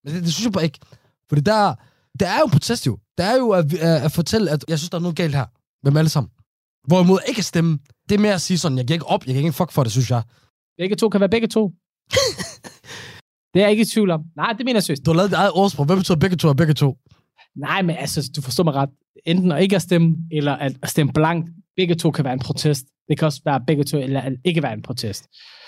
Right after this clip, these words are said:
Speaker 2: Jeg synes ikke, der er så stor forskel.
Speaker 1: Jeg, jeg synes, det er ikke at stemme. Det er bare protest med hele valget, og ikke så meget partierne.
Speaker 2: Jamen, jeg synes ikke, at fordi man har taget en lille handling og går op og sætter et kryds på et stykke papir, du ved. Man kunne lige så godt bare sætte et kryds et random sted, jo.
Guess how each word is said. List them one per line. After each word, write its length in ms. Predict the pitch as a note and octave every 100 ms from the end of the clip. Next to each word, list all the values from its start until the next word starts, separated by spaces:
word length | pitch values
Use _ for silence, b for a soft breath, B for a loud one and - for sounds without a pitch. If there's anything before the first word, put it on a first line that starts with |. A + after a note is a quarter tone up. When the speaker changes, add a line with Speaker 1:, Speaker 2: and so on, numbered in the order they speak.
| B B -
Speaker 2:
Jeg 80 | -
synes 200 | D#3 -
ikke, 100 | D#3+
der 60 | A#2+
er 40 |
så 120 | -
stor 200 | C#3 B2+
forskel. 380 | - - - F2+ - _ _ _ -
Speaker 1:
Jeg, 140 | D#3
jeg 100 | F3+
synes, 200 | G#3+ A#3+
det 100 | A3+
er 100 | F#3+
ikke 100 | A3
at 60 | G3
stemme. 220 | F3 E3+
Det 60 |
er 40 | D#3
bare 160 | E3+
protest 380 | C#3+ - F#3 -
med 400 | C#3 B2+ A#2+ A2 -
hele 240 | F3 C#3
valget, 280 | F3 E3 G2
og 100 | -
ikke 120 | D3+
så 80 | -
meget 180 | C#3+ D3+
partierne. 320 | - - B2 - _ _ _ -
Speaker 2:
Jamen, 200 | - -
jeg 120 | - D3
synes 260 | E3+ D#3
ikke, 180 | E3+ E3
at 180 | D#3 C#3
fordi 320 | - D#3 D#3
man 160 | C#3+ C#3+
har 100 | C3
taget 360 | - D#3+ D3+ D3
en 100 | C#3+
lille 180 | D#3+
handling 340 | C#3+ C#3+ C#3+ B2
og 100 | A2+
går 80 | C3
op 100 | C3+
og 100 | B2
sætter 340 | - D3+ C#3
et 100 | B2
kryds 260 | - D3 C3
på 120 | C3+
et 80 | B2 _ _ _
stykke 200 | - C#3+
papir, 340 | B2 A#2+ F3 C3
du 120 | B2
ved. 60 |
Man 120 | B2+ D#3+
kunne 100 | F3
lige 60 |
så 60 | -
godt 100 | E3
bare 180 | F3 D#3+
sætte 240 | F3 D#3+
et 60 | D#3+
kryds 240 | F#3 -
et 120 | C#3+
random 280 | D#3 F#3+ E3+
sted, 240 | C3+ D3+
jo. 120 | C#3